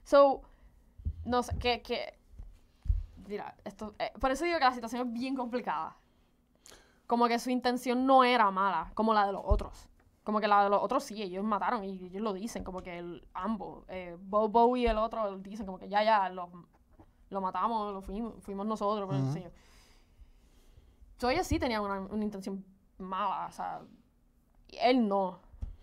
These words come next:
Speaker 1: So, es como una cosa bien complicada, pero por eso digo que como que, eh, quizás es la intención al final, aunque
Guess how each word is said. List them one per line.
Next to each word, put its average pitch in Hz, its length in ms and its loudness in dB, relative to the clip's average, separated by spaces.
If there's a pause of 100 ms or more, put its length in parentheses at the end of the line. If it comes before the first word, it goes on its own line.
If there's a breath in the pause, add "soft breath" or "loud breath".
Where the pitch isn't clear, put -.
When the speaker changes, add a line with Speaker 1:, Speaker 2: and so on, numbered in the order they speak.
Speaker 1:
So, 214 540 -8 (120)
es 277 160 0
como 349 180 -4
una 294 140 2
cosa 302 180 -2
bien 233 120 -2
complicada, 220 380 2 (140 soft breath)
pero 254 180 2
por 262 80 2
eso 254 180 -2
digo 330 220 -4
que 262 100 -10
como 240 180 -4
que, 214 100 -6
eh, 208 240 -6
quizás 233 400 0
es 285 320 -12
la 262 120 -10
intención 254 680 -4
al 254 100 -6
final, 247 380 -6
aunque 196 520 -8